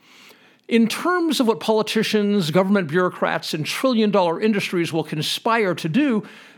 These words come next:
John had lived a sheltered life and hadn't yet grown up. That may sound like an insult, but it's not. Given his career path and life experience before twenty twenty, he'd never seen that particular beast in action.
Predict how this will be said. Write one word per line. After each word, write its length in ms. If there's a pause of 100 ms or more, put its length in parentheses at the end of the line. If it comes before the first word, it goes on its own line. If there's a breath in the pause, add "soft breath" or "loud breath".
John 520
had 160
lived 260
a 80
sheltered 640
life 380
and 100
hadn't 480
yet 240
grown 340
up. 380 (640 loud breath)
That 240
may 100
sound 220
like 140
an 100
insult, 580
but 340
it's 200
not. 520
Given 220
his 160
career 280
path 280
and 80
life 180
experience 480
before 420
twenty 320
twenty, 420 (500 loud breath)
he'd 340
never 280
seen 320
that 240
particular 500
beast 380
in 80
action. 500